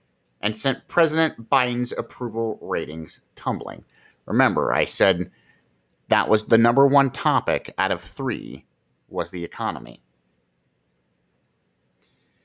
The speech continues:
It says consumers' price index rose seven percent in December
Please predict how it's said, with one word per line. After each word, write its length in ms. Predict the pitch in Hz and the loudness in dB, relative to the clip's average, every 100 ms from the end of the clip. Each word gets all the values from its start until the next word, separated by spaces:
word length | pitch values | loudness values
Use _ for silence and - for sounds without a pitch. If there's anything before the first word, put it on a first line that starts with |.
| _ _ - | _ _ -4
It 120 | 113 | 0
says 160 | 143 - | 0 2
consumers' 640 | 170 - 208 220 208 - | 0 2 2 4 4 2
price 480 | - 214 196 170 - | 2 4 4 2 -2
index 480 | 185 170 165 - - | -2 2 0 0 0
rose 260 | 165 147 | 0 0
seven 380 | - - 175 160 | -2 0 0 -2
percent 720 | - 143 - - 131 117 117 | -6 -10 -8 -4 -2 -2 -4
in 180 | - 110 | -10 -8
December 680 | 104 - 78 60 110 131 | -8 -8 -10 -6 -4 -6